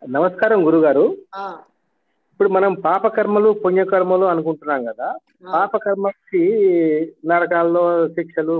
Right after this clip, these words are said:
Speaker 1: పుణ్యకర్మలకు స్వర్గంలో భోగాలు అనుకుంటున్నాం.
Speaker 2: అవును.
Speaker 1: ఇలాంటి విషయాలు మనకు ఉపనిషత్తుల్లో ఏమన్నా ఉందా? అంటే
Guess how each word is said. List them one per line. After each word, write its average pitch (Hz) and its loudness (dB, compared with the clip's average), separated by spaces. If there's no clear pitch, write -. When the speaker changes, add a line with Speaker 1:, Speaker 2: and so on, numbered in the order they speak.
Speaker 1:
పుణ్యకర్మలకు 165 -4
స్వర్గంలో 165 -2
భోగాలు 156 0
అనుకుంటున్నాం. 120 -10
Speaker 2:
అవును. 196 -8
Speaker 1:
ఇలాంటి 220 -2
విషయాలు 208 -14
మనకు 185 -6
ఉపనిషత్తుల్లో 220 -4
ఏమన్నా 180 -2
ఉందా? 139 -4
అంటే 202 -6